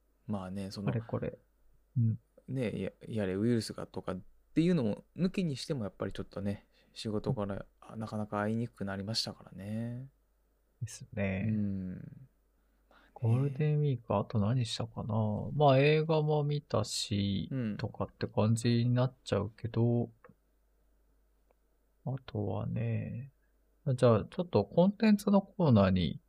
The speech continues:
Speaker 2: 今日入りきんないから、ちょっとじゃあ一本、
Speaker 1: うんうん。
Speaker 2: 見た本の紹介しちゃおうかな。
Speaker 1: お、いいですね。教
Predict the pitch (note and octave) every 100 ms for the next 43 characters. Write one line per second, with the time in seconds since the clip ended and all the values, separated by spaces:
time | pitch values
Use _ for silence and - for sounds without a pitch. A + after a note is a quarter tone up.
0 | - D#3 G#2 - D#3 E3 - F3+ B2+ G2
1 | F2 - - - - - - - - E3
2 | E3+ _ - G2 - - _ _ _ -
3 | C#3 A#2 G2+ C#3+ E3+ G#2+ - G2+ F#2+ G#2+
4 | - A2 A2+ G#2+ - A#2 G#2 - - -
5 | C3+ - _ _ _ _ - - - G2+
6 | G2 - G#2 F2+